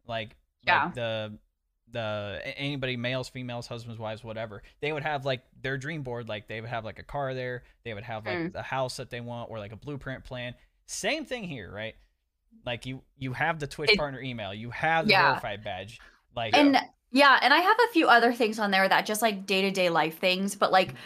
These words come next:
Speaker 2: the Twitch partner email is, like, the dead center because, like, that is the goal. Like, and, you know, some people <laughs> being verified on Twitter or Twitter,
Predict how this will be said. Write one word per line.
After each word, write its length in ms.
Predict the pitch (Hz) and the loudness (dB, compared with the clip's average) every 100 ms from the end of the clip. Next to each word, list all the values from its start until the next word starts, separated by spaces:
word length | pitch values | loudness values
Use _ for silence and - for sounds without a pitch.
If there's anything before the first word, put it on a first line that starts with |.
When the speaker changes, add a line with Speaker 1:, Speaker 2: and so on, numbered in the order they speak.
| - _ _ | -18 _ _
Speaker 2:
the 120 | - 233 | 2 4
Twitch 360 | - 330 311 | 4 4 4
partner 380 | - 262 254 262 | 4 4 6 2
email 640 | 208 202 220 226 233 269 - _ _ | 2 4 8 8 8 4 -4 _ _
is, 140 | 240 | 4
like, 180 | 220 214 | 4 4
the 80 | 233 | 2
dead 300 | 190 190 185 | 4 4 4
center 540 | - 151 127 67 202 - _ _ - | 2 0 0 -6 -8 -16 _ _ -4
because, 240 | 240 254 | 0 4
like, 180 | 233 220 - _ _ | 4 2 -2 _ _
that 240 | 226 240 | 8 8
is 140 | 285 247 | 6 2
the 100 | 233 | 0
goal. 460 | 196 165 - - - _ _ _ _ | 2 0 -2 -10 -18 _ _ _ _
Like, 320 | 277 254 - - _ _ _ _ _ _ _ _ _ - | 6 6 4 -12 _ _ _ _ _ _ _ _ _ 6
and, 420 | 269 247 240 233 - | 8 8 4 0 2
you 100 | 262 | 6
know, 220 | 220 208 - | 6 6 0
some 280 | - 285 339 | 0 4 4
people 560 | 370 359 370 349 311 254 | 4 2 4 4 6 6
<laughs> 1900 | 339 330 - - _ _ _ _ _ _ _ _ _ _ _ _ _ _ _ | 4 4 2 0 _ _ _ _ _ _ _ _ _ _ _ _ _ _ _
being 220 | 311 381 | 2 4
verified 480 | 269 226 240 214 208 | 6 6 6 6 4
on 140 | 202 | 2
Twitter 400 | 202 175 175 170 - | -2 -2 0 -2 -2
or 100 | 175 | -6
Twitter, 400 | - 156 160 | -4 -2 -2